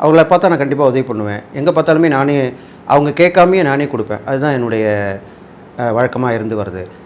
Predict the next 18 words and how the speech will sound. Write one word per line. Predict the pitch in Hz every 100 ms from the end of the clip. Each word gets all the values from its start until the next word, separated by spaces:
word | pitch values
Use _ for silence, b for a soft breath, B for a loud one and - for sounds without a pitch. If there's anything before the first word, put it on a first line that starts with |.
| - -
அதனால | 127 139 143 123 117 113
திருநங்கைகளுக்கு | 170 190 156 139 123 - 120 110 113
கடகராசிக்காரங்க | 127 151 151 135 120 107 101
உதவி | 104 120
பண்ணா | 120 104 101 -
அவ்வளோ | 123 175 202 165
விசேஷமான | 135 151 151 143
நற்பலன் | 113 107 110
கண்டிப்பா | 104 101 107
கிடைக்கும் | 104 95 101
உங்களுக்கு. | 92 90 90 90 B B B
அவங்ககிட்ட | 131
இருந்து | 147 170
நீங்க | 190 180
காசு | 143 139 139 165
வாங்கிட்டீங்கன்னா | 143 135 143 123 107
பெரிய | 110 143 170
விஷயம். | 123 101 98